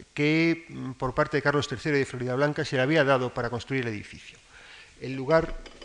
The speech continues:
eh, sobre el que Villanueva tiene que construir es el que, eh, en la planta, eh, del Madrid de la época, eh, en la planta que representa el Madrid del año mil setecientos ochenta y ocho, aparece en ese extremo, antes decía en una zona periférica, junto al Palacio del Buen Retiro,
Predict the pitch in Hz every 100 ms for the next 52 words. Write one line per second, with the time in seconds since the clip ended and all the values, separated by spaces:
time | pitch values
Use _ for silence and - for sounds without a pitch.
0 | - 139 135 135 135 - - 143 135 139
1 | 135 139 180 147 151 143 139 123 - 139
2 | 160 - - 147 160 151 147 131 - -
3 | - - - 135 131 - 135 135 131 180
4 | 160 127 101 98 131 127 127 - 131 123
5 | 131 131 127 165 151 123 143 - 131 147
6 | 160 143 123 120 110 120 - 156 156 139
7 | 123 120 143 135 127 139 151 131 135 135
8 | 139 135 127 143 143 - 127 127 139 -
9 | 156 - - - - 127 160 160 170 139
10 | 131 - 151 143 180 202 - 127 139 131
11 | - 139 127 139 127 139 131 127 113 -
12 | 143 147 160 - - - 151 156 151 151
13 | 185 - 156 143 151 127 123 180 143